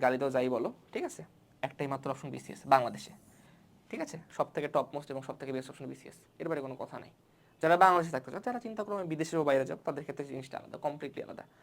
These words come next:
বা যারা দেশে থাকতে চাও, তোমাদের জন্য কিন্তু এটা ছাড়া কিন্তু কোনো উপায় নেই। So যাদের রেজাল্ট খারাপ হইছে, মন খারাপ এখন জানি, but যখন মাথাটা ঠান্ডা হবে, তখন basically আমার কথাগুলো শুনিও, ভিডিওটা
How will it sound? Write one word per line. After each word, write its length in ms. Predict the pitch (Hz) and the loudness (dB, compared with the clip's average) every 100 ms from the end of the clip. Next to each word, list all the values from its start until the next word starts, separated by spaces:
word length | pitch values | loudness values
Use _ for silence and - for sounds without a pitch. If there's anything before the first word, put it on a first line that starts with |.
| - - _ | -20 -20 _
বা 60 | 127 | -2
যারা 120 | 143 139 | -2 -2
দেশে 140 | - 165 | -2 -4
থাকতে 180 | 160 - | -6 -6
চাও, 120 | 143 - - _ _ _ - | -6 -6 -14 _ _ _ -10
তোমাদের 220 | 135 127 131 | -8 -8 -8
জন্য 120 | 127 | -10
কিন্তু 140 | 160 160 | -10 -10
এটা 100 | 135 - | -10 -12
ছাড়া 120 | - | -14
কিন্তু 120 | 135 131 | -14 -12
কোনো 100 | 131 | -12
উপায় 180 | - - | -10 -12
নেই। 100 | - - _ _ _ _ _ _ | -14 -20 _ _ _ _ _ _
So 40 | - 139 | -4 0
যাদের 140 | 135 135 | 2 2
রেজাল্ট 180 | 160 165 | 0 2
খারাপ 140 | 165 165 | 2 2
হইছে, 220 | 160 175 233 - _ _ _ _ _ _ _ _ _ _ _ _ _ _ _ _ _ _ _ 131 | -4 -4 -6 -8 _ _ _ _ _ _ _ _ _ _ _ _ _ _ _ _ _ _ _ -8
মন 80 | 131 131 | -6 -2
খারাপ 160 | 135 127 | -2 -2
এখন 100 | 131 127 | -4 -8
জানি, 180 | 127 247 - _ _ - | -8 -10 -16 _ _ -10
but 140 | 120 - - _ _ _ _ 131 | -10 -10 -20 _ _ _ _ -10
যখন 180 | - 151 156 - - | -10 -12 -14 -18 -14
মাথাটা 220 | - 131 - | -10 -10 -8
ঠান্ডা 260 | 139 139 139 | -4 -2 0
হবে, 160 | 135 240 - - _ _ _ | -2 -4 -8 -20 _ _ _
তখন 160 | - 143 131 | -12 -8 -10
basically 320 | - 127 127 120 | -8 -6 -4 -4
আমার 120 | 123 - _ - | -8 -14 _ -8
কথাগুলো 300 | 135 131 127 - | -6 -4 -4 -4
শুনিও, 240 | 160 214 214 | -6 -6 -6
ভিডিওটা 220 | 135 131 | -6 -6